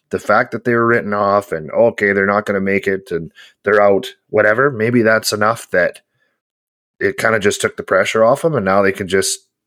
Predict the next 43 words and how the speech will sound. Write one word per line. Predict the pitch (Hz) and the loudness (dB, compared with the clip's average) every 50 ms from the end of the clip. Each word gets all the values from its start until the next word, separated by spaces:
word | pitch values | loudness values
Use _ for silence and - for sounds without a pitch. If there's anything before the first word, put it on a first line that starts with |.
| _ _ _ _ _ _ _ _ _ _ | _ _ _ _ _ _ _ _ _ _
just | - 113 110 - | -6 -4 -4 -2
go | - 101 104 107 | 0 2 2 4
ahead | 107 113 113 104 | 4 2 0 -2
and | 92 - | -4 -4
play. | - 87 90 87 82 - - _ _ _ _ _ _ _ _ _ _ _ | -2 0 2 0 0 -2 -8 _ _ _ _ _ _ _ _ _ _ _
And, | - - 92 90 80 78 - | -6 -4 -2 -2 -4 -6 -6
I | - | -4
mean, | 98 95 90 | -2 -2 -2
they're | 87 | -2
still | 85 - - 95 90 | -2 0 -2 -2 -2
complaining | - - - - - 90 92 90 87 85 | -2 -6 -6 -2 0 0 2 0 0 -2
and | 80 76 | -2 -4
still | - - 82 80 | 0 0 2 2
yelling | 80 82 85 87 82 | 4 2 2 2 2
at | 78 78 | 0 -2
each | 76 - - | -2 -2 -2
other, | 78 73 80 78 | 0 0 0 -2
so | - 90 87 | -2 -2 -2
maybe | 95 92 87 82 80 | 0 0 0 0 0
not, | 82 80 82 80 - - | 0 0 0 -2 -2 -2
but | - 71 - - - - - - _ _ _ _ _ _ _ _ _ _ | -2 -2 -2 -4 -8 -18 -20 -20 _ _ _ _ _ _ _ _ _ _
I'm | - 101 117 117 | -4 -2 -2 -2
still, | - - - 127 131 127 123 117 | -4 -2 0 2 2 4 4 4
uh, | 113 113 107 104 98 95 - - _ _ _ _ _ _ | 4 4 4 2 2 0 -4 -12 _ _ _ _ _ _
like, | - 98 98 95 | -2 -2 0 0
just | - 127 139 135 - | -2 -2 -2 -2 -4
knowing | 92 101 113 117 127 139 143 135 | -2 0 2 4 4 4 4 2
that | 131 117 104 | 0 0 0
that's | - 107 110 113 - - | 2 2 2 2 0 -2
even | 110 107 98 95 95 | -4 -4 -2 -2 -2
out | 90 101 107 - | -2 -2 -2 -2
there, | - 110 110 120 135 147 - _ _ _ _ _ _ _ | -2 -2 0 0 -2 -4 -8 _ _ _ _ _ _ _
that | - 95 - - | -6 -6 -2 0
they | 104 107 107 | 2 2 2
get | 92 101 104 - - | 2 0 -2 0 0
there, | 120 120 131 151 160 - _ _ _ _ _ _ _ - | 0 0 0 0 -2 -6 _ _ _ _ _ _ _ 0
the | 95 95 | 2 2
idea | 98 104 104 90 - 107 113 123 123 117 | 2 2 0 -2 -4 0 2 4 4 4
of | 110 107 101 87 76 - | 4 2 0 -2 -6 -4
Edmonton | - 98 104 107 113 107 98 - - 101 101 | -2 0 0 0 -2 -4 -4 -4 -8 -6 -2
now, | 101 98 98 95 90 87 85 - _ | 0 0 0 0 -2 -4 -6 -10 _
you | - 92 | -12 -10
know, | 90 90 85 82 69 | -8 -6 -8 -8 -10